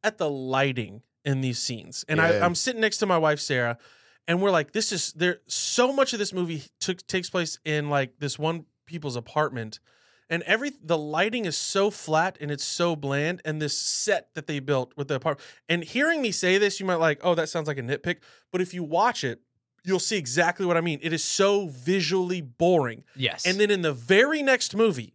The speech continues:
Speaker 1: in the very next movie, there is an identical scene where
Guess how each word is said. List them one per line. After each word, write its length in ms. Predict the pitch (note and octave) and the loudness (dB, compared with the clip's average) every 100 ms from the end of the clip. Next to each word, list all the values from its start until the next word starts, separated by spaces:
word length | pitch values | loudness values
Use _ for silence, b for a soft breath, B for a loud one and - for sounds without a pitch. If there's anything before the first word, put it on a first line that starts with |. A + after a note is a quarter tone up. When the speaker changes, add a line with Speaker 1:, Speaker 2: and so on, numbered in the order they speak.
| _ | _
Speaker 1:
in 40 | D#3+ | -2
the 60 | |
very 380 | D3+ C#3 B3 D4 | 2 6 6 6
next 240 | C4 A#3 A#3 | 4 2 0
movie, 260 | G3 B2 - b D3+ | 0 -2 -8 b 2
there 180 | G3+ | 4
is 120 | A#3 G#3 | 4 0
an 80 | F#3+ | 0
identical 960 | F#3 C#3+ A#2+ - F#3 A3 G#3 G3+ G3 | 0 -2 -10 2 4 4 0 -2 0
scene 440 | D3+ E3 C#3 G#2+ - b b b b | 0 -2 -4 -6 -16 b b b b
where 320 | F3 E3+ | 6 6